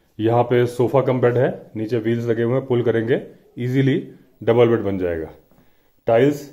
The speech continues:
wooden color की tiles लगाई हुई हैं, पैनलिंग है पूरे में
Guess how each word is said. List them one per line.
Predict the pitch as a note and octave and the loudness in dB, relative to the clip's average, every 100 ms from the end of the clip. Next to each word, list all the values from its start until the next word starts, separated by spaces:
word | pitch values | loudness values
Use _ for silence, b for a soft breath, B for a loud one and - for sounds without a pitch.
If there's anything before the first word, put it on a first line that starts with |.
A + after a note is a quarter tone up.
| - - _ _ - | -20 -20 _ _ -6
wooden | G#2+ C3 D3 | 0 2 2
color | C3+ C3+ | 2 2
की | C3 | 2
tiles | C#3 A#2 A#2 | 2 2 2
लगाई | A#2+ A2+ | 0 0
हुई | A#2+ A#2 | 0 0
हैं, | C#3+ - - _ _ _ _ _ _ _ _ _ | -2 -6 -16 _ _ _ _ _ _ _ _ _
पैनलिंग | A2+ A#2+ C#3 C#3+ | 0 2 2 2
है | C#3 | 2
पूरे | C3 C3 | 4 2
में | C#3 F#3+ | 2 -2